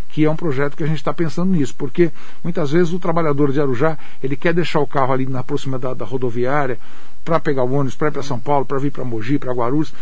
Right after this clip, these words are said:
e ele não tem onde deixar esse carro. Então isso é um problema mesmo, eu reconheço. Agora, a Zona Azul, então os bolsões têm que ser criados pra que a pessoa tenha um local pra deixar o seu veículo e a, a, a Zona Azul, ela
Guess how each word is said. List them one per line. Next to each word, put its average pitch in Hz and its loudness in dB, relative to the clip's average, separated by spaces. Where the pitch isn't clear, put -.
e 180 -2
ele 202 2
não 226 2
tem 220 2
onde 214 2
deixar 156 0
esse 135 -2
carro. 107 -2
Então 165 2
isso 180 0
é 175 2
um 185 2
problema 208 0
mesmo, 175 0
eu 143 0
reconheço. 170 0
Agora, 156 0
a 196 0
Zona 180 2
Azul, 131 0
então 185 0
os 156 0
bolsões 165 0
têm 190 2
que 180 -2
ser 170 0
criados 139 0
pra 127 0
que 147 0
a - 0
pessoa 151 0
tenha 190 4
um 160 2
local 143 2
pra 147 0
deixar 143 0
o 160 2
seu 147 0
veículo 135 0
e 220 2
a, 135 0
a, - -2
a 143 0
Zona 151 0
Azul, 151 0
ela 180 0